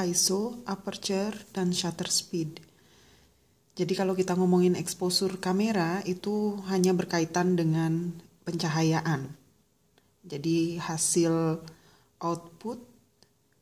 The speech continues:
dari apa yang kita jepret menggunakan kamera,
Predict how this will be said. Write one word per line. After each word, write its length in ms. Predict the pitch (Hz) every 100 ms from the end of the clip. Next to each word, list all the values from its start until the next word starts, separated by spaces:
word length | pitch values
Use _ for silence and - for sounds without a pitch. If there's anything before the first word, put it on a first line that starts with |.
| _ -
dari 400 | 170 165 160 156
apa 160 | 160 165
yang 320 | 160 160 160
kita 640 | 180 175 156 156 151 156 156 - _ _ _
jepret 640 | 180 160 - 254 208 220 - _ _ - - _ _
menggunakan 800 | 170 160 160 160 160 151 156 147
kamera, 640 | 147 165 226 202 196 233